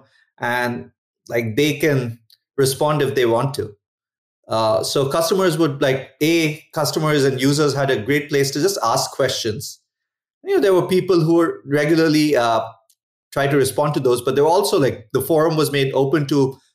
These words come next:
a wider engineering population. And, like, someone was like, "Hey, like, you know, this user is asking for a use case. Uh, and I, I, like, can I reach out and tell them if they do it this way, that gets solved?" And they would, and the gratification on both sides, the user suddenly gets, like, this, like,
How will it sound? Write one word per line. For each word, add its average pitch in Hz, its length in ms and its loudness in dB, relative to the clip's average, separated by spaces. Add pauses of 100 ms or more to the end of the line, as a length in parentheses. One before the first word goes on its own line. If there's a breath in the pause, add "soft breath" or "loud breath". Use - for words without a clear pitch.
(120)
a 127 80 0
wider 151 360 2
engineering 143 400 0
population. 123 520 -2
And, 120 180 -6
like, 117 160 -2 (240 loud breath)
someone 170 300 -2
was 160 100 0
like, 160 160 0
"Hey, 214 220 4
like, 139 260 0
you 165 80 -6
know, 170 100 -2
this 165 300 -2
user 165 340 2
is 147 120 2
asking 147 340 -2
for 165 140 -4
a 147 40 2
use 135 300 0
case. - 420 -2 (560)
Uh, 107 340 -2 (100)
and 123 320 -2
I, 110 180 -2
I, - 80 -4 (160)
like, 123 160 -4 (140)
can 151 120 -2
I 147 160 0
reach 135 280 0
out 196 180 2
and 143 140 0
tell 147 180 2
them 170 160 2
if 156 140 -2
they 143 160 2
do 151 160 4
it 156 120 0
this 139 200 0
way, 165 100 2
that 123 240 0
gets 143 260 -2
solved?" 143 380 -2 (460)
And 127 140 -4
they 160 120 4
would, 156 420 2
and 127 200 -2
the 120 100 0
gratification 175 720 0
on 135 180 -2
both 131 240 0
sides, 117 280 -2
the 113 80 -2
user 170 300 2
suddenly 151 340 0
gets, 135 260 0
like, 120 180 -2
this, - 320 -8
like, 101 280 -6